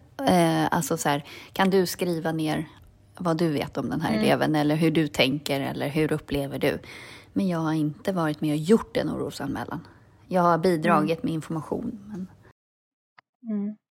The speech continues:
Speaker 2: Som, eh, som en privatperson så är man
Speaker 1: Mm.
Speaker 2: ju inte skyldig att göra en orosanmälan för ett barn.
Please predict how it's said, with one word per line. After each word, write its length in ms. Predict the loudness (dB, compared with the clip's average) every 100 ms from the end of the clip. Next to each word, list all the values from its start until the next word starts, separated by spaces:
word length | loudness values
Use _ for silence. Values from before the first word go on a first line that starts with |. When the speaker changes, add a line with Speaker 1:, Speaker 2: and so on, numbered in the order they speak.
| _ _ _ _ _ _ _ _ -20 -20 _
Speaker 2:
Som, 380 | 0 4 4 4
eh, 680 | 0 0 2 2 2 0 -2 -8 _ _ _ _ _ _ -8
som 180 | -4 -2
en 340 | -2 -4 -6 -10 -12 -16 -20 _ _ -4
privatperson 1000 | 4 8 8 6 -2 0 -2 -2 -4 -4 _ _ _ _ -18
så 180 | -2 4
är 40 |
man 60 | 6
Speaker 1:
Mm. 100 | 4
Speaker 2:
ju 80 | 0
inte 200 | -4 -8
skyldig 920 | -2 0 0 -4 -4 -4 -2 -4 -6 _ _ _ _ _ _ _
att 220 | -2 -2
göra 240 | 0 2 2
en 100 | 0
orosanmälan 720 | -4 -6 -6 -6 -4 -2 -4
för 140 | -4
ett 80 | -8 -2
barn. 400 | -2 0 -4